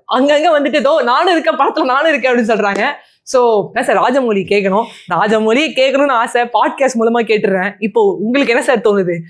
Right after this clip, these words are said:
அவர் வந்து கொஞ்சம் ஃபீமேலுக்கு எது ரோல் கொடுக்காத மாதிரி இருக்கு.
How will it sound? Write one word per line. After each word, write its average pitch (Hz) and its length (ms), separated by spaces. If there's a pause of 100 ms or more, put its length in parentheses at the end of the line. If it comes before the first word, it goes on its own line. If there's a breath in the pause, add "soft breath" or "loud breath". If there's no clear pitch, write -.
(160 loud breath)
அவர் 190 220
வந்து 208 200
கொஞ்சம் 190 580 (180)
ஃபீமேலுக்கு 381 480
எது 311 140
ரோல் 277 260
கொடுக்காத 262 400
மாதிரி 247 200
இருக்கு. 220 380